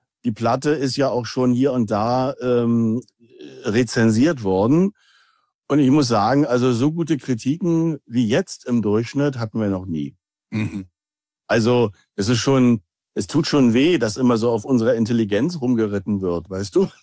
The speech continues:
Speaker 1: <laughs> Das hätte ich mir
Speaker 2: Nein.
Speaker 1: früher mal gewünscht, aber <laughs>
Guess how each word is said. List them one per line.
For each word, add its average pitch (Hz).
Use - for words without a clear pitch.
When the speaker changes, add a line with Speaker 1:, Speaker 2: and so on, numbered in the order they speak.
Speaker 1:
<laughs> -
Das 156
hätte 170
ich 175
mir 190
Speaker 2:
Nein. 190
Speaker 1:
früher 202
mal 156
gewünscht, 131
aber 120
<laughs> -